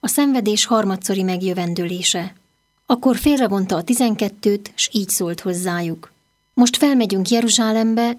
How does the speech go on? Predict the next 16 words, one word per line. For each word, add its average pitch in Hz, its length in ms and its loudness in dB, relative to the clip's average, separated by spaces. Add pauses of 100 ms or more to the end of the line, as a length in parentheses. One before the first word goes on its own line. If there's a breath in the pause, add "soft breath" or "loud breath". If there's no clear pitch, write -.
s 233 140 2
beteljesedik 220 800 2
minden, 220 500 2
amit 196 340 -2
a 180 60 -2
proféták 214 720 0
az 185 120 0
ember 196 360 0
fiáról 180 480 -2
megjövendöltek. 175 1040 -4 (400)
Kiszolgáltatják 202 920 0
a 202 40 -6
pogányoknak, 190 960 -2
kigúnyolják, 190 1000 -2
meggyalázzák, 185 1120 -2
leköbdösik. 190 840 -4